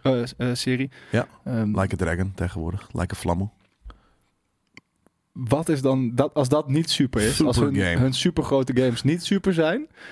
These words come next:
Speaker 1: wat
Speaker 2: Ja,
Speaker 1: is
Speaker 2: die
Speaker 1: dan
Speaker 2: zijn, die zijn niet, niet per se super, die zijn gewoon groot. Maar het acht mo-, achthonderd miljoen is volgens mij ook wel echt heel veel, toch?
Speaker 1: Maar betekent super groot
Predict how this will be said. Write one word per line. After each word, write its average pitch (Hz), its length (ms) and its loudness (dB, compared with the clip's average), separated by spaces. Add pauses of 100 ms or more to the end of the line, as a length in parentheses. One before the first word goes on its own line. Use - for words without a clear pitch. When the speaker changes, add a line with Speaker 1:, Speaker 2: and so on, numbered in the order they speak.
(200)
Speaker 1:
wat 139 180 2
Speaker 2:
Ja, 226 80 2
Speaker 1:
is 269 60 4
Speaker 2:
die 147 100 2
Speaker 1:
dan 196 100 2
Speaker 2:
zijn, 135 120 0
die 139 100 2
zijn 135 140 2
niet, 135 140 2 (220)
niet 110 180 2
per 90 140 0
se 92 120 -2
super, 85 360 0
die 78 80 -12
zijn 90 160 0
gewoon 76 160 -4
groot. - 380 0 (300)
Maar 107 100 0
het - 100 -2
acht 139 180 2
mo-, 123 160 2
achthonderd 117 460 2
miljoen 107 300 2
is 82 120 -2
volgens 82 220 -4
mij 87 200 2
ook 87 100 -2
wel 101 100 0
echt - 200 -2
heel 71 160 -4
veel, 64 240 -6
toch? 107 400 -4 (800)
Speaker 1:
Maar 117 300 0
betekent 131 460 0
super 131 400 2
groot 120 440 0